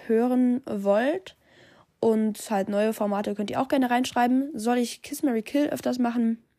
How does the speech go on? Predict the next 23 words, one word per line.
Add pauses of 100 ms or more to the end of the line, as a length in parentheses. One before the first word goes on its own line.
(720)
Bewertet
mich
gerne
ehrlich. (800)
Dann,
ähm,
hört
bei
dem
Podcast
vorbei,
die
ich
sonst
auch
immer
grüße,
also
der
Wood
und
Seamakers
Cast.